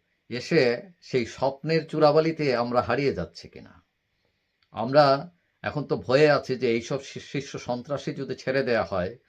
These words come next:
তাহলে আমরা তো ভয়েই থাকব।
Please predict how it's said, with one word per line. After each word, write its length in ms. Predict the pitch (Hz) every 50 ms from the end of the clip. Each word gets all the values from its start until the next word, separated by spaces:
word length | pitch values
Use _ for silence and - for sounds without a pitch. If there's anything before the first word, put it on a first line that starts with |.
| _ _ _ _ _ _ _ _ -
তাহলে 480 | 117 120 127 139 120 95 - - - _ _ _ _ _ _ _ _ _
আমরা 460 | - 110 120 131 135 135 131 120 117
তো 140 | - 131 104
ভয়েই 360 | 87 101 120 120 127 123 110
থাকব। 440 | - - - 71 - _ - -